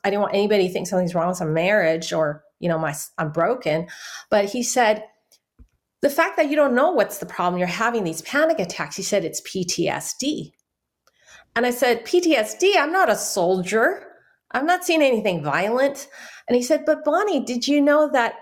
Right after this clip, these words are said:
emotional abuse, verbal abuse, has the a-, same impact as physical abuse? Same as somebody that's battered,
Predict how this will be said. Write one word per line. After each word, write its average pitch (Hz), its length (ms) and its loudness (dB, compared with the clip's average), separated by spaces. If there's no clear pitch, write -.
emotional 240 1040 0
abuse, 175 540 -2
verbal 214 560 2
abuse, - 540 -4
has 254 260 -4
the 240 180 0
a-, 226 220 2
same 277 400 0
impact 180 640 -4
as 202 260 -4
physical 320 500 2
abuse? 143 520 -4
Same 349 580 0
as 269 260 -4
somebody 277 320 2
that's 185 220 -2
battered, 185 680 0